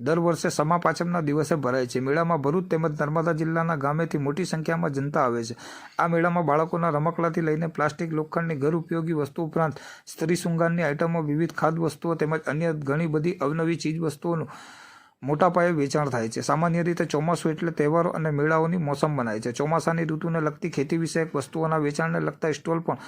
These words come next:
મેળામાં મોટી સંખ્યામાં ઉ-, ઉભેલા દેખાય છે. રાજપાડી નગરના સ્થાનિક ઉપરાંત અન્ય સ્થળોએથી આવતા વેપારીઓ પણ મેળામાં પથારા કરી પોતાનો સામાન ગોઠવે છે. આમ, વાર્ષિક પરંપરાગત ભરાતા રાજપાડીના સમા પાંચમના મેળામાં બહોળી સંખ્યામાં આજે જનમેદની ઉમટી હતી.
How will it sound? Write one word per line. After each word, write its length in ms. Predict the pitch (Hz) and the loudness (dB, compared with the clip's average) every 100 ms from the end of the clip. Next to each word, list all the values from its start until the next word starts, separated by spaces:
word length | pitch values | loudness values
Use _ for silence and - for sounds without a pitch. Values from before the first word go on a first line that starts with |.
| - - - | -18 -18 -6
મેળામાં 400 | 135 156 165 165 | 0 4 4 2
મોટી 220 | 151 160 | 0 0
સંખ્યામાં 460 | 156 156 151 160 165 | -2 0 2 2 2
ઉ-, 160 | 143 - | -2 -4
ઉભેલા 300 | 131 151 170 | 0 2 2
દેખાય 340 | 139 120 120 | 2 0 0
છે. 140 | 113 120 | 0 0
રાજપાડી 460 | 135 160 165 165 | 0 0 0 0
નગરના 340 | 160 156 160 165 | 0 0 0 -2
સ્થાનિક 400 | - 135 160 165 | -2 0 0 -2
ઉપરાંત 320 | 156 165 160 | -2 -2 0
અન્ય 200 | 147 165 | 0 -2
સ્થળોએથી 520 | 151 151 160 160 160 | -2 -2 0 0 2
આવતા 280 | 147 143 165 | 2 2 2
વેપારીઓ 440 | 151 143 160 165 | 2 2 0 0
પણ 180 | 170 156 - - - - 135 | 0 -4 -6 -16 -20 -12 -2
મેળામાં 380 | 147 170 175 | 2 4 4
પથારા 360 | 165 135 160 170 | 2 2 2 2
કરી 200 | 165 165 | 2 0
પોતાનો 340 | 160 160 170 | -2 -2 -2
સામાન 340 | 170 131 147 160 | 0 0 2 0
ગોઠવે 300 | 127 123 120 | 0 -2 -2
છે. 100 | 120 | -2
આમ, 260 | - 160 | -2 0
વાર્ષિક 400 | 147 139 143 175 | 2 2 0 -4
પરંપરાગત 540 | - 160 165 160 156 160 | -2 0 2 2 2 0
ભરાતા 420 | 147 139 151 131 - - - - | 0 0 0 -2 -4 -16 -20 -6
રાજપાડીના 560 | 131 165 170 165 160 170 | 0 2 2 2 2 0
સમા 260 | 151 151 170 | 0 2 2
પાંચમના 420 | 165 151 165 165 | 2 0 0 0
મેળામાં 420 | 151 151 160 156 | 2 2 2 2
બહોળી 200 | 139 160 | 2 2
સંખ્યામાં 460 | 156 151 160 160 156 | 0 -2 0 2 0
આજે 160 | 156 | 0
જનમેદની 460 | 139 147 156 151 165 | 0 0 0 0 -2
ઉમટી 300 | 127 120 127 | -2 0 -2
હતી. 260 | 101 110 | -2 -6